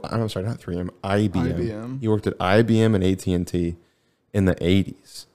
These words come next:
Speaker 2: Ooh.
Speaker 1: And so he's been around since almost the beginning of computer programming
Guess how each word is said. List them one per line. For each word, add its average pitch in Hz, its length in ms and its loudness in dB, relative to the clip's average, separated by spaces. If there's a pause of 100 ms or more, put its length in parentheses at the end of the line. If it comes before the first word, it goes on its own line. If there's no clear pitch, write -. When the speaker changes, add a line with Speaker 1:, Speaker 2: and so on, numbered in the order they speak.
(500)
Speaker 2:
Ooh. 117 240 -8 (300)
Speaker 1:
And 98 100 -2
so 95 140 2
he's 113 160 4
been 104 180 4
around 92 380 4
since 85 240 -4
almost 95 380 2
the 85 80 -6
beginning 85 600 0
of 80 380 -6
computer 90 400 0
programming 85 680 -2